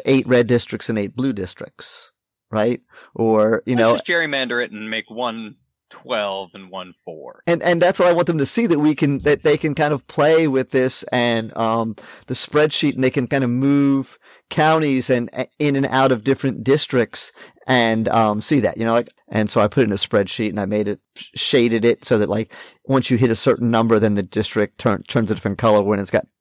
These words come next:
Speaker 1: enough people, and it gets red if it's too many and all that kind of stuff. So, but it's just something to make it a little more where the kids are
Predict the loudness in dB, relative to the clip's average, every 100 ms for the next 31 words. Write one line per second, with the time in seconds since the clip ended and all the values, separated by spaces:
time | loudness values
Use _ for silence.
0 | _ -14 -4 -2 -2 -2 -2 0 0 2
1 | -2 -6 -6 -2 0 0 -4 -12 -6 -2
2 | 0 -2 -2 -2 -2 -4 -4 -8 -8 -8
3 | -10 -10 -18 -18 -16 -2 0 2 0 -2
4 | 0 0 0 -2 -2 -2 -2 -2 -2 0
5 | 0 0 0 0 2 4 4 2 -2 -14
6 | -20 -14 -2 0 0 -4 -2 2 2 2
7 | -2 -6 0 2 4 4 2 0